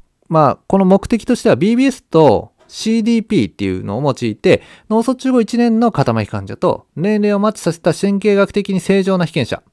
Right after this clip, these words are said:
要は健常者、あー、のバランスコントロールを比較することであると。で、えー、方法としては、まあ、脳卒中、肩麻痺患者の二十一名と年齢をマッチさせた神経学的な正常な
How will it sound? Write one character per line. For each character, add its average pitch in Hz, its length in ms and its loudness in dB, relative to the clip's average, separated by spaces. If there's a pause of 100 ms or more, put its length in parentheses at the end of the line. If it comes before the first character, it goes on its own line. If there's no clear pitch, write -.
(340)
要 165 100 2
は 123 60 2
健 139 160 -2
常 120 160 -2
者、 - 400 -10
あ 110 360 0
ー、 139 60 -4
の 185 140 2
バ 139 120 6
ラ 190 120 4
ン 196 40 2
ス - 80 -10
コ 233 100 0
ン 233 60 0
ト 269 80 0
ロ 277 100 2
ー - 20 2
ル 294 100 4
を 233 160 4 (280)
比 - 120 -14
較 - 200 -4
す - 140 -8
る 101 60 -4
こ - 100 -6
と 98 120 2
で 101 240 2
あ 92 100 0
る 87 80 -6
と。 - 100 -18 (1040)
で、 190 280 2 (220)
え 117 300 -4
ー、 - 20 -8
方 208 200 0
法 240 140 0
と 247 100 -4
し - 80 -18
て 254 120 -2
は、 247 300 4
ま 123 120 -4
あ、 - 20 -4
脳 123 100 -4
卒 107 200 -6
中、 95 340 -8
肩 98 380 -8
麻 101 120 -4
痺 98 220 -10
患 104 220 -6
者 113 120 -6
の 185 140 0
二 143 120 0
十 107 100 -2
一 101 160 -8
名 87 180 -8
と - 320 2 (260)
年 120 120 0
齢 110 120 0
を 107 60 -2
マ 107 80 0
ッ - 20 -8
チ 92 160 -12
さ 98 240 -12
せ - 200 -12
た 190 260 4
神 123 220 -2
経 113 100 2
学 98 160 -2
的 101 160 -4
な 98 60 -6
正 107 200 -4
常 107 200 -2
な 180 220 0